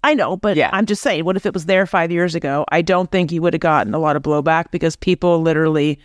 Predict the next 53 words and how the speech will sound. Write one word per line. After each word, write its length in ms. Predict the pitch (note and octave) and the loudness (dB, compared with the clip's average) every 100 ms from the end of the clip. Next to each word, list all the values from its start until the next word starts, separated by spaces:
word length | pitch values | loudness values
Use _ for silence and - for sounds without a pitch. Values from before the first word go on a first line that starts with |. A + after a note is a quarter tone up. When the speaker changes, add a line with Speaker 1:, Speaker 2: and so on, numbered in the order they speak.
| - | -2
Speaker 2:
Yeah. 200 | F#2 C2 _ _ _ - | 0 -2 _ _ _ -2
Speaker 1:
are 140 | D#3+ | 0
not 180 | D#3 C#3+ | 2 0
in 60 | C#3 | -2
the 80 | |
same 160 | D3 D3+ | -2 -2
Speaker 2:
It's 100 | C#3 | 0
the 60 | D#3 | 0
Speaker 1:
position. 140 | C3 | 0
Speaker 2:
moment. 280 | C3 G#2+ G#2 | 2 0 0
You're 80 | D#3+ | 0
saying 240 | F3 D3+ | 2 0
it's 160 | B2+ - | 0 -2
the 120 | A2+ | -2
moment. 460 | G2 F#2+ D2 - - _ | 0 0 -4 -8 -16 _
And 320 | A2+ F#2+ F2 - | -4 -4 -4 0
Speaker 1:
I 60 | |
think 100 | E4 | 2
Speaker 2:
I 180 | G#2 A3 D4+ | 2 0 2
Speaker 1:
the 60 | |
environment 540 | C#4+ A3+ A3 C4+ B3+ A3 | 2 2 2 0 0 -2
has 120 | G#3 | -2
a 60 | G#3 | 0
lot 180 | G3+ - | 0 0
to 100 | F#3+ | 0
do 140 | A3 | 2
with 180 | C4 E3+ | 2 2
it. 180 | C#3+ - | 0 0
And 180 | F#3 E3+ | -2 -2
I 140 | E3+ | -4
think, 340 | - F3+ F3 | -4 -4 -2
and 120 | F#3 F3+ | 0 0
I've 160 | G#3 | 0
helped 260 | G#3+ E3 - | 0 -4 -4
a 60 | |
shit 460 | E3 - - - C4 | -6 -6 -4 -2 0
ton 120 | G3 | 0
of 80 | E3+ | -2
people 300 | E3 D#3+ D#3+ | -2 -2 0
on 100 | D#3 | 0
LinkedIn 400 | D3+ D3 D#3 D3+ | 0 0 0 0
that 140 | C#3+ | 0
lost 280 | A2 C3 D3+ | 0 -2 -2
their 120 | - | -4
jobs. 480 | - - - F3+ F#3+ | -4 -4 -2 -2 -2
And 300 | F3+ D#3+ E3 | -2 -2 -4
Speaker 2:
Totally. 360 | - - F#2 - | -2 -2 0 0
Speaker 1:
I 20 | |
think 220 | F3 E3 | -2 -2
people 300 | - F3+ F3 | -2 0 2
are 120 | E3 | 0
speaking 520 | D#3+ - F#3+ F3+ D#3+ E3 | 0 -4 -4 -2 0 0
up 260 | D3 - | 0 -4